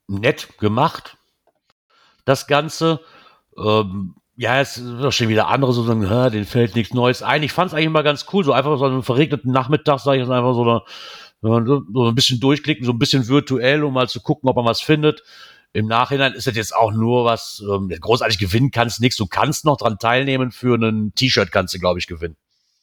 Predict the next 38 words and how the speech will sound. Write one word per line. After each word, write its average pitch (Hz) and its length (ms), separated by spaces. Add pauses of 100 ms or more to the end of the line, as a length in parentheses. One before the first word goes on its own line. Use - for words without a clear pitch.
(600)
Eins 104 300
von 98 180
vieren, 101 560
wenn 87 100
mich 87 100
nicht 85 180
alles 85 240
täuscht. 87 320
Eins 107 160
von 107 140
vier - 280
H-Q-T-Shirts 104 880
kann 101 140
man 95 100
dann 90 180
gewinnen, 95 380 (580)
wenn 87 100
man 98 100
den 95 80
Cash 110 240
gefunden 120 480
hat, - 340 (680)
dem, 110 300
der 113 160
da 113 140
gesucht 113 420
wird 135 220
oder 104 100
zumindest 117 280
den 113 120
Ort, 113 300 (640)
dann 104 220
nimmt 107 160
man 113 120
an 104 120
dieser 101 180
Verlosung 104 560
teil. 98 360